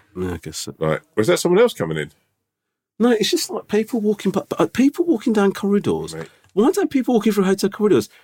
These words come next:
Speaker 1: keep their fucking voice down? I don't understand
Speaker 2: Well,
Speaker 1: it.
Speaker 2: well, mate, I'm gonna tell you something. I know the hotel you're staying in. I don't wanna name it 'cause I actually quite like going there, but it's known for having really thin walls. Also, and this is, this is genuinely true,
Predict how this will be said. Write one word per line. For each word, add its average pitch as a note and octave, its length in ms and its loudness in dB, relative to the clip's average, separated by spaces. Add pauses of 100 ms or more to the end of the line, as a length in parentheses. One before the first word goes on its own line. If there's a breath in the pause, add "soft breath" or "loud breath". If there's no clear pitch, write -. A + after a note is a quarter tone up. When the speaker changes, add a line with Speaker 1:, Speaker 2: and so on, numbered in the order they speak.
(160 soft breath)
Speaker 1:
keep B3+ 260 0
their A3 160 2
fucking G3+ 600 0
voice G#3+ 360 0
down? E2+ 320 -2
I G3 80 2
don't C4+ 180 -2
understand D4 540 -2
Speaker 2:
Well, A#3 140 4
Speaker 1:
it. D#2 60 -4
Speaker 2:
well, - 140 4
mate, G#2 240 0 (240)
I'm G#2 140 2
gonna G#2 100 2
tell G#2+ 180 0
you G#2 60 0
something. F#2+ 260 -4
I G2 60 4
know G#2+ 220 4
the F#2+ 80 0
hotel G2+ 260 2
you're G2+ 140 0
staying G2 300 0
in. G#2+ 120 0
I F#2+ 60 -4
don't F#2 160 2
wanna F#2 160 -2
name F2+ 300 0
it D#2+ 180 -4
'cause F2 160 -4
I F2 60 0
actually - 200 -12
quite D2+ 240 -2
like - 160 -10
going E2 260 -2
there, B1 280 -12
but D#2+ 260 -2
it's - 240 -8 (160)
known F2+ 380 0
for E2 80 -16
having E2 280 -6
really E2+ 160 -2
thin E2 260 -6
walls. G2 380 -4 (1300)
Also, A#2 340 4
and G2 120 0
this G2+ 160 -2
is, - 260 -8
this - 180 -6
is G2+ 100 -4
genuinely F#2+ 440 0
true, F#2 360 0